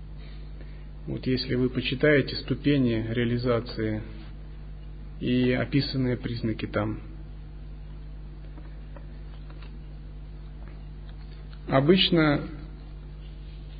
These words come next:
ступени самотрансценденции предшествует, э, самоосвобождение. То есть, когда мы обрели способность к устойчивому созерцанию и можем непрерывно его поддерживать.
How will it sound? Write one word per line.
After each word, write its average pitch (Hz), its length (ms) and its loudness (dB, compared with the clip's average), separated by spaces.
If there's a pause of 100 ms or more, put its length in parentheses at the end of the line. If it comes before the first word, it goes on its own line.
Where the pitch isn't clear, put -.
(200)
ступени 156 540 8
самотрансценденции 143 1120 8
предшествует, 143 840 6 (200)
э, 120 460 2 (460)
самоосвобождение. 127 1200 6 (2000)
То 135 60 8
есть, 123 180 8
когда 151 360 12
мы 139 300 10
обрели 143 460 8
способность 143 600 6
к - 60 0
устойчивому 131 720 6
созерцанию 165 840 6 (500)
и 143 100 6
можем 156 360 12
непрерывно 143 560 10
его 135 200 10
поддерживать. 117 840 2